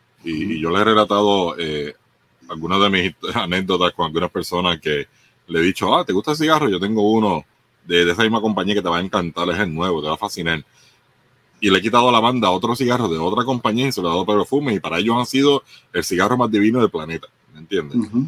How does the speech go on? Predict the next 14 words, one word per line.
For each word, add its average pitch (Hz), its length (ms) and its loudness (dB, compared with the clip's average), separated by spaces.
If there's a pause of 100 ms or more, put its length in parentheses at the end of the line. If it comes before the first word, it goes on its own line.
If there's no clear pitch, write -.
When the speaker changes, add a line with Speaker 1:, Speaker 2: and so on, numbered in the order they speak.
(140)
Speaker 3:
ujú. 98 180 -8
Speaker 1:
Eh, 90 480 4 (760)
pero 110 240 6
nuevamente 139 840 0 (220)
llega 101 180 0
un 131 60 0
momento 139 400 0
dado 131 340 4
que, 87 300 -2 (720)
como 95 200 -4
yo 110 120 2
digo, 85 340 0 (880)
tú 101 120 -2
tratas 120 200 0